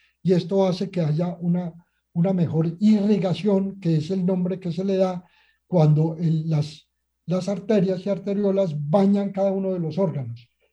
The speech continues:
Entonces, esto es benéfico. La tercera parte de la pregunta,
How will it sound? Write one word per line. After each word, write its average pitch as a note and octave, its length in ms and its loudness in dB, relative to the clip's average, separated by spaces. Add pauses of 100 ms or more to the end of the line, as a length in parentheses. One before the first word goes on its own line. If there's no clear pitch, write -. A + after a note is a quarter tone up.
(100)
Entonces, F#3+ 640 -2
esto F3+ 280 -2
es F3+ 80 0
benéfico. E3 640 0 (640)
La F3+ 320 4
tercera G#3+ 520 0
parte A3+ 540 2
de D#3+ 160 2
la E3 160 2
pregunta, G3+ 760 -2